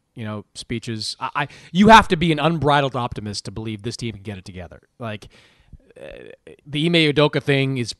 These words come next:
probably still going to happen at some point. There's a lot of unraveling to do with Ime Udoka in Boston, so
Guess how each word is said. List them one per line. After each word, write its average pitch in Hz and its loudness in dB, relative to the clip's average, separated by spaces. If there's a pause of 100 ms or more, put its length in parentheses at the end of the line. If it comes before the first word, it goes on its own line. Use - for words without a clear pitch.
(240)
probably 139 0
still 147 0
going 135 -2
to 117 -6
happen 117 -6 (160)
at 117 -8
some 113 -8
point. 117 -10
There's 113 -12
a 113 -16
lot 123 -6
of 113 -10 (680)
unraveling 160 6
to 143 -6
do 135 0
with 131 -2
Ime 127 -2
Udoka 120 -4
in 107 -6
Boston, 113 -8 (100)
so 107 -8